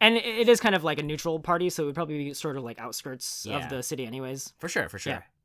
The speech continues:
Speaker 2: But all they teach you is, like, survival skills and, like, magic for, like, combat outside of
Speaker 1: Yeah,
Speaker 2: like,
Speaker 1: I like
Speaker 2: which
Speaker 1: how it would be, like, you are kind of learning more practical adventuring stuff, so it's
Speaker 2: Yeah.
Speaker 1: not just magic. It's kind of just, like, here's how you can be useful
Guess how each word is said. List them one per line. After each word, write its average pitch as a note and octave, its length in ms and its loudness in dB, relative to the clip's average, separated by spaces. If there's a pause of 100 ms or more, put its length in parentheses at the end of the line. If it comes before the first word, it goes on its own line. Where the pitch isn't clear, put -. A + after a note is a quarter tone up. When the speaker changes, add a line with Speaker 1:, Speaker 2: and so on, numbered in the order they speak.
Speaker 2:
But A#2 160 -8
all C3 180 -2
they B2+ 120 -4
teach B2+ 240 -10
you A#2+ 60 -6
is, G2+ 120 -8
like, G2 240 -10 (440)
survival B2 540 2
skills F2+ 460 -6
and, F#2+ 120 -8
like, F#2 280 -10
magic B2 320 -4
for, A#2 120 -8
like, G#2+ 200 -6
combat B2 400 -4
outside B2+ 480 0
of F#2+ 280 -8
Speaker 1:
Yeah, A#3 360 6
Speaker 2:
like, C3 120 -4
Speaker 1:
I A3+ 100 10
like D4+ 120 10
Speaker 2:
which D#4+ 80 10
Speaker 1:
how C#4 140 12
it - 20 8
would B3 140 6
be, G#3+ 100 8
like, D#3+ 380 0 (100)
you F#3+ 240 2
are E3+ 140 4
kind G3 180 0
of F3+ 80 0
learning E3 220 -2
more D3 180 -2
practical D3 460 -6
adventuring F#3+ 580 -6
stuff, B3 340 -2
so E3+ 140 0
it's D3+ 100 0
Speaker 2:
Yeah. D#3 80 -6
Speaker 1:
not D#3 120 -4
just D3+ 160 -4
magic. B2 480 -8
It's - 220 -10
kind C#3 220 -8
of C3 80 -6
just, A#2+ 200 -10
like, G#2+ 180 -14
here's E3 160 -4
how D#3 60 -4
you D3+ 80 -4
can C#3+ 80 -8
be C3 80 -8
useful B2+ 440 -8